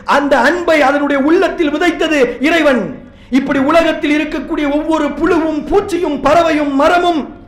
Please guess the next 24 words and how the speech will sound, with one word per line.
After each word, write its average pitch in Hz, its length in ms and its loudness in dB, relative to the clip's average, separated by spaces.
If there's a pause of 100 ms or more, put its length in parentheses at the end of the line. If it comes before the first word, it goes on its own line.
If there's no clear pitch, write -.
(960)
விலங்கும் 339 640 0
தன்னுடைய 302 300 0
உள்ளங்களில் 320 520 0
வைத்திருக்கக்கூடிய 311 640 -2
அன்பை 311 560 2
ஒட்டுமொத்த 302 560 2
கூட்டினால் 294 440 2
வரக்கூடிய 277 420 2
கூட்டுத்தொகை 302 580 0
என்பது 269 520 2 (140)
எல்லாம் 285 340 4
வல்ல 277 200 4
இறைவனிடம் 277 400 2
இருக்கக்கூடிய 269 480 -4
அன்பில் 277 520 0 (380)
ஒரே 262 260 6
ஒரு 254 200 4
சதவீதம். 208 440 -2
அப்ப 226 220 -4
அல்லாஹ் 277 140 0
கிட்ட 247 160 0
எவ்வளவு 254 220 2
அன்பு 254 140 -2
இருக்கும்? 220 320 -4